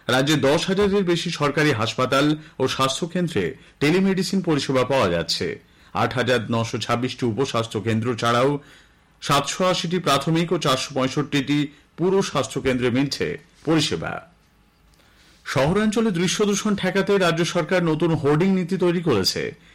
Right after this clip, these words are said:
হেরিটেজ ভবন, শ্মশান, কবরস্থান, জলাশয় এবং বনাঞ্চলে হোর্ডিং লাগানো সম্পূর্ণ নিষিদ্ধ করা হচ্ছে।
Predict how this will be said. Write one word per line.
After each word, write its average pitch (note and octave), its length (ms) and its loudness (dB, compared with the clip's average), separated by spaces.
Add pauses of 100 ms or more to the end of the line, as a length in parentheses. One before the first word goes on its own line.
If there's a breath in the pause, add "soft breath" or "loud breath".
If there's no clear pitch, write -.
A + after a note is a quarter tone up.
(120 soft breath)
হেরিটেজ B2 420 0
ভবন, C3+ 360 0
শ্মশান, C#3 520 -2
কবরস্থান, C3+ 800 0 (400 loud breath)
জলাশয় D#3 500 2
এবং E3+ 220 2
বনাঞ্চলে C3+ 680 2 (280 loud breath)
হোর্ডিং F3 300 4
লাগানো F3+ 360 2
সম্পূর্ণ D#3 460 0
নিষিদ্ধ D3+ 380 0
করা D#3 260 0
হচ্ছে। E2+ 460 -4